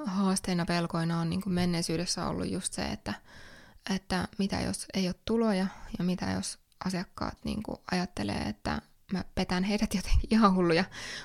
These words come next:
mutta meillä kaikilla näitä on näitä uskomuksia. Mutta miten mä tällä kertaa, ö, pystyin nyt laittamaan tän sellaiseen pakettiin, että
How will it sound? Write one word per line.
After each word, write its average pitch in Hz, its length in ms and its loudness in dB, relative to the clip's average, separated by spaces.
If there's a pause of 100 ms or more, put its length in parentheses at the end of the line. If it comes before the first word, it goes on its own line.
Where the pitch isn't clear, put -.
mutta 180 220 -2
meillä 180 180 2
kaikilla 180 280 2
näitä 190 280 0
on 185 140 0
näitä 196 220 0
uskomuksia. 208 520 -4 (760)
Mutta 208 480 2
miten 254 320 4
mä 220 240 4
tällä 220 280 2
kertaa, 175 600 0 (540)
ö, 233 400 4
pystyin 214 680 2
nyt 202 200 -2
laittamaan 202 580 4
tän 180 140 2
sellaiseen 196 480 6
pakettiin, 190 580 0
että 175 220 -2